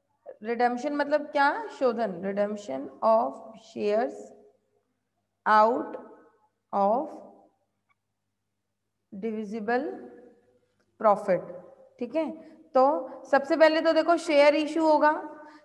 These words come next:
ये पूरा same वही entry होगा जो हमने last chapter में किया था, issue of shares, है ना? तो देखो, redemption करने के लिए सबसे पहले issue होना जरूरी है।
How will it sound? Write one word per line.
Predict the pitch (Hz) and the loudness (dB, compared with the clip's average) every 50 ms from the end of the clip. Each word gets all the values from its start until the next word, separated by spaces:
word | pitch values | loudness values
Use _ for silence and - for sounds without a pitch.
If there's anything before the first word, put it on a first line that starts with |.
| _ | _
ये | 247 269 349 359 | 0 0 0 0
पूरा | - - 330 311 320 330 349 370 | 2 2 2 4 6 6 6 4
same | 359 359 349 330 339 339 330 | 2 2 2 2 2 2 4
वही | 285 294 277 285 311 320 | 4 4 4 4 2 2
entry | 320 302 277 262 247 233 269 285 | 2 2 0 0 -2 -2 -2 0
होगा | 277 277 262 233 - 240 269 359 | 2 2 2 2 2 2 2 2
जो | 415 - 339 | 0 0 2
हमने | 294 277 269 302 320 | 2 2 2 0 0
last | 302 269 240 240 247 269 262 277 - - | 4 6 6 6 6 4 2 0 -2 0
chapter | 277 262 254 262 - 262 254 | 2 2 2 0 0 -2 0
में | 262 269 262 262 | 0 -2 -4 -4
किया | 262 233 202 190 | -4 -2 -2 0
था, | 180 214 - - | 0 -2 -2 -2
issue | 240 254 240 233 - 269 254 240 | -4 -4 -6 -6 -4 0 2 2
of | 202 185 170 - | 2 2 0 -4
shares, | - 196 180 170 170 170 175 | -6 -4 -4 -4 -6 -8 -8
है | 302 370 | -8 -6
ना? | 403 285 - - - - _ _ _ _ _ _ _ _ | -6 -8 -8 -12 -18 -20 _ _ _ _ _ _ _ _
तो | 269 277 302 | 6 6 6
देखो, | 294 302 294 302 311 277 240 | 6 4 4 4 4 4 4
redemption | 214 233 233 226 247 247 254 247 - 330 339 339 | 4 2 4 4 2 2 2 -2 -2 -2 -2 2
करने | 302 311 285 277 277 294 | 2 2 2 2 0 -2
के | 285 302 294 | -2 -2 -2
लिए | 262 247 | 0 0
सबसे | 240 262 254 247 262 | -2 -2 -4 -6 -2
पहले | 262 285 285 277 | 0 0 0 0
issue | 262 254 247 - - 302 | -2 -6 -6 -6 -4 0
होना | 294 294 294 294 302 294 | 0 0 0 0 -2 -2
जरूरी | 269 285 254 262 262 262 285 294 | -2 -4 -4 -4 -4 -4 -4 -6
है। | 330 427 415 | -6 -8 -10